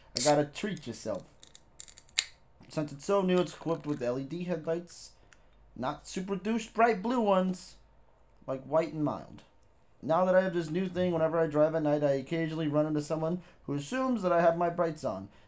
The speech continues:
This triggers their inner asshole, causing them to flash their brights at me. Since this happens so often, I've started not flashing,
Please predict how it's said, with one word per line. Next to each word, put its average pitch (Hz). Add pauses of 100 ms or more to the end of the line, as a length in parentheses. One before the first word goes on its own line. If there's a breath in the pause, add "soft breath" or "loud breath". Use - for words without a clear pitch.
(140 soft breath)
This 123
triggers 151
their 139
inner 175
asshole, 180
causing 160
them 165
to 156
flash 143
their 156
brights 190
at -
me. 95 (500 soft breath)
Since 175
this 170
happens 151
so 175
often, 160
I've 147
started 151
not 147
flashing, 147